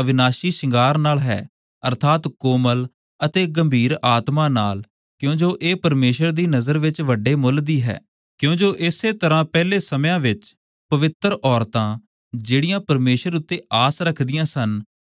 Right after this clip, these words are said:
ਆਪਣਿਆਂ ਪਤੀਆਂ ਦੇ ਅਧੀਨ ਹੋ ਕੇ ਆਪਣੇ ਆਪ ਨੂੰ ਸ਼ਿੰਗਾਰਦੀਆਂ ਸਨ। ਜਿਵੇਂ ਸਾਰਾ ਅਬਰਾਹਮ ਨੂੰ ਸੁਆਮੀ ਕਹਿ ਕੇ ਉਸ ਦੇ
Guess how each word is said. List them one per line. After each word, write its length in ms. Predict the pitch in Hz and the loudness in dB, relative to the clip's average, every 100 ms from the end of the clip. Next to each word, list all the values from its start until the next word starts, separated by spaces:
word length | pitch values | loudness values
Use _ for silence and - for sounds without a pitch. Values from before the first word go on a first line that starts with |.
| _ 135 | _ 0
ਆਪਣਿਆਂ 460 | 131 - 165 185 | 0 0 0 -2
ਪਤੀਆਂ 440 | 165 131 156 170 175 | -2 -4 -2 -2 0
ਦੇ 160 | 185 - | -2 -4
ਅਧੀਨ 280 | 143 135 123 | -4 0 0
ਹੋ 240 | 147 143 117 | 2 0 -2
ਕੇ 380 | 117 110 104 - _ _ - | -4 -6 -6 -12 _ _ 0
ਆਪਣੇ 420 | 135 - 180 190 - | 0 0 -2 -2 0
ਆਪ 300 | 127 131 165 | 2 2 -2
ਨੂੰ 120 | 175 | -4
ਸ਼ਿੰਗਾਰਦੀਆਂ 680 | - 127 120 117 113 147 165 | -2 0 2 2 0 -2 -4
ਸਨ। 220 | 131 90 _ _ _ _ - | -6 -10 _ _ _ _ -10
ਜਿਵੇਂ 360 | 110 127 170 208 | -4 0 0 -2
ਸਾਰਾ 480 | - 135 139 165 - | 0 2 2 2 0
ਅਬਰਾਹਮ 460 | 127 143 143 160 | 0 2 2 0
ਨੂੰ 120 | 180 180 | -2 -4
ਸੁਆਮੀ 440 | - 123 135 165 | -2 0 0 -2
ਕਹਿ 280 | 160 160 165 | 0 -2 -2
ਕੇ 140 | 170 | -4
ਉਸ 200 | 151 135 147 | -4 -4 -4
ਦੇ 140 | 160 | -6